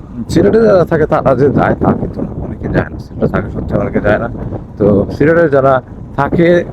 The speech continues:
বা কাছে থাকে বা, আহ, সময় সুযোগে অনেকে যায়, তখন কিন্তু হচ্ছে এই রূপটা থাকে অন্যরকম। তো, আহ,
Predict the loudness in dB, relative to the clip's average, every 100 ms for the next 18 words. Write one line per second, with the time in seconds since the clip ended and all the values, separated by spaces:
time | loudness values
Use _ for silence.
0 | -2 2 2 2 -2 0 0 0 0 2
1 | 2 4 0 -2 -10 -14 -8 0 2 4
2 | 2 0 0 0 0 0 2 2 2 2
3 | 2 2 0 -4 -8 -4 -2 0 0 0
4 | 0 0 -2 0 2 2 0 0 0 0
5 | 0 2 2 0 -4 -12 -14 -12 -10 -10
6 | -10 -10 -10 -8 -2 0 2 -2 -4 -8
7 | -6 -8 -10 -12 -12 -2 2 2